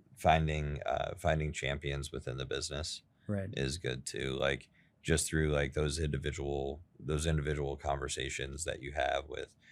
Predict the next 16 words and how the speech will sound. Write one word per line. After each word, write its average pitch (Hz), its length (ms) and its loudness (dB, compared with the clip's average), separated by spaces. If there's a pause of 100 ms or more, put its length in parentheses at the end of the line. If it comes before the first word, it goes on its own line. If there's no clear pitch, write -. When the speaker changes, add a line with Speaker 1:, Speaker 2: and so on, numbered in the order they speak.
(200)
Speaker 1:
whether 87 220 8
it's 85 100 6
someone 82 580 6
in 78 140 2
I 78 160 4
T, 73 340 -2
someone 78 320 2
on 78 120 0
the 76 60 -2
product 71 420 0
side, 69 500 2 (420)
you 76 120 2
know, 73 280 4
some 80 480 6
engineer 76 520 2
somewhere, 73 580 4